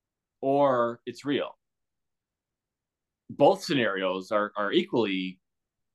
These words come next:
mind-blowing, right? If it, if, if, if vampires were real, that's crazy. And if someone just came up with this idea that vampires are real, and then there's been so many different vampire movies and books and stories and shows and everything,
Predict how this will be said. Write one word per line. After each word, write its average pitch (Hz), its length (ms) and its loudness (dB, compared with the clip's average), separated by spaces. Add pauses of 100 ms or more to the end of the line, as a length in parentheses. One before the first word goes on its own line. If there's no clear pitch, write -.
(200)
mind-blowing, 104 640 0 (120)
right? 104 300 0 (800)
If 123 140 -2
it, 123 160 0
if, 120 160 -2
if, 127 320 -4
if 120 120 0
vampires 123 460 2
were 135 240 2
real, 82 300 -8
that's 110 220 -2
crazy. 95 520 -4 (520)
And 104 540 0 (100)
if 120 140 0
someone 143 240 2
just 104 140 -6
came 127 160 0
up 117 100 2
with 113 80 -6
this - 180 -16
idea 95 640 2
that 101 220 0
vampires 98 520 -4
are 90 160 0
real, 92 280 -2
and 104 140 -4
then 101 120 0
there's 95 180 -2
been 104 160 -12
so 127 320 4
many 117 420 2
different 110 500 0 (800)
vampire 110 460 2
movies 127 480 4
and 101 160 -8
books - 460 2
and 104 120 -6
stories 117 640 0
and 90 180 -8
shows 120 600 2
and 101 80 -6
everything, 104 600 -2